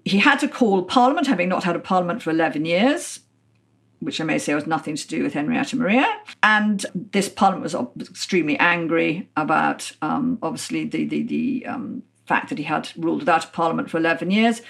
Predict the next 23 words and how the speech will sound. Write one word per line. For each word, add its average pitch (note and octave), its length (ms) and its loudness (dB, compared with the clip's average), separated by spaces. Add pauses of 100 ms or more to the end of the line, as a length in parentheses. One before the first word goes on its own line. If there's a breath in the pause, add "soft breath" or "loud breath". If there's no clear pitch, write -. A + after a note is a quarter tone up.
(160 loud breath)
and G3+ 80 -2
they G3+ 60 2
began G3 300 2
stripping A#3+ 640 2
him F3 460 0 (140)
of D#3 340 0
power E3+ 600 4 (260 soft breath)
and E3 240 2
of D#3 160 0
his D#3+ 180 -4
chosen D#3+ 460 0
ministers. - 640 -2 (640 soft breath)
And C#4+ 100 4
it D4+ 60 4
was D4 80 2
at D4 220 4
that A3+ 260 4
point - 460 2 (180 soft breath)
that F3 200 0
Henrietta F3 460 0
Maria E3+ 600 2
stepped - 560 0
up - 340 2